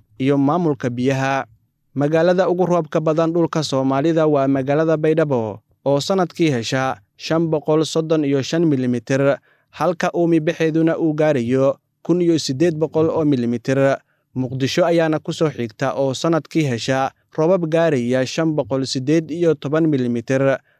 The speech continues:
halka uumi baxeeduna uu yahay kun siddeed boqol toban iyo siddeed. Hargeysana waxay heshaa afar boqol saddex iyo labaatan milimitir, hase ahaatee uumi baxeeda ayaa waxa uu gaarayaa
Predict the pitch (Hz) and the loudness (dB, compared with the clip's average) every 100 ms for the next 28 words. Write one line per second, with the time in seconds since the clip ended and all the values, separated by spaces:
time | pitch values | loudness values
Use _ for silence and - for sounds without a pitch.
0 | _ - 165 170 175 175 170 156 160 165 | _ -4 -4 -2 0 2 2 2 0 -2
1 | 165 165 165 - 139 120 117 127 135 139 | -2 0 0 0 0 0 0 0 0 0
2 | - _ _ 170 175 165 151 160 139 123 | -6 _ _ 0 0 0 0 2 2 -2
3 | 117 131 135 135 143 165 147 123 - 117 | -2 -2 -2 -2 0 0 0 -2 -4 -2
4 | 131 139 135 139 - _ _ _ 131 131 | 2 2 2 0 -2 _ _ _ -4 0
5 | 139 131 165 135 107 104 - _ - 180 | 0 0 0 0 -4 -8 -18 _ -4 -2
6 | 180 170 165 - 156 160 - _ _ - | 0 0 -2 0 0 0 -2 _ _ -4
7 | 170 170 160 160 147 160 160 - 160 160 | -2 0 -2 -2 0 0 0 -2 -2 -2
8 | - 165 160 147 131 131 - 175 147 123 | 0 2 2 2 0 0 0 2 2 2
9 | 120 110 135 139 135 _ _ _ 143 139 | -2 0 0 0 0 _ _ _ -6 0
10 | 196 175 170 165 175 165 170 165 151 165 | 2 2 0 0 0 2 2 2 0 -2
11 | 160 156 156 156 160 156 160 160 160 156 | -2 0 0 2 2 2 0 -2 0 0
12 | 151 156 139 120 127 135 135 | 2 2 2 0 0 0 -2